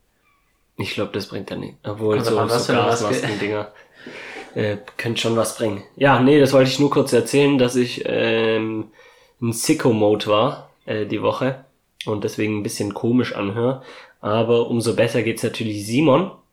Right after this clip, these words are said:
Speaker 2: Ja,
Speaker 1: Ähm,
Speaker 2: weiß ich nicht. Aber <laughs>
Speaker 1: ein bisschen müde,
Speaker 2: zumindest
Speaker 1: der Kerle.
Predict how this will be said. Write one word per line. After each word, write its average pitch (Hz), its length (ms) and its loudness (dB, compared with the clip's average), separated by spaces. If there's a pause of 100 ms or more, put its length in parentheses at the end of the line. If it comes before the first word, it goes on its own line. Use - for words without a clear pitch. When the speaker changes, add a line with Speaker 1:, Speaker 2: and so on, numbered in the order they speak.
(920)
Speaker 2:
Ja, 135 240 0
Speaker 1:
Ähm, 113 260 4
Speaker 2:
weiß 120 120 4
ich 127 60 0
nicht. 127 280 -4 (160)
Aber 117 480 0 (560)
<laughs> - 0 -
Speaker 1:
ein - 380 -8
bisschen 113 320 -2
müde, 117 200 2
Speaker 2:
zumindest 107 120 2
Speaker 1:
der 101 100 0
Kerle. 110 340 -2